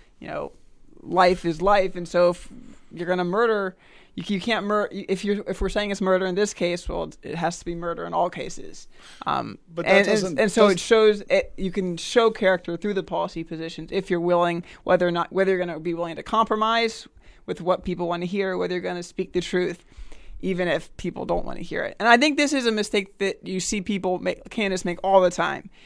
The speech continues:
Speaker 1: And it's, they start to compromise even while they're running, because they will only talk about the things that they think people wanna hear, and they'll sidestep as much as possible anything that might be offensive to people,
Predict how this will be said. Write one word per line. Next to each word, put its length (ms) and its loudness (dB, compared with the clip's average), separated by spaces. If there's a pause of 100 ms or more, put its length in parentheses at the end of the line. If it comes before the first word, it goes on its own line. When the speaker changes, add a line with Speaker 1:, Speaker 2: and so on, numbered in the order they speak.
(420)
Speaker 1:
And 140 2
it's, 160 -2
they 200 -2
start 300 4
to 60 -6
compromise 540 2
even 220 -4
while 140 0
they're 160 -4
running, 400 -4 (260)
because 300 2
they 140 2
will 180 0
only 260 2
talk 300 4
about 300 0
the 80 -4
things 600 -2 (360)
that 180 2
they 80 0
think 220 -6
people 280 -6
wanna 240 -2
hear, 420 -6
and 220 -4
they'll 380 4 (260)
sidestep 600 6
as 180 -2
much 320 0
as 100 -4
possible 680 6
anything 380 2
that 80 -2
might 220 -4
be 140 -8
offensive 380 -8
to 80 -14
people, 360 -12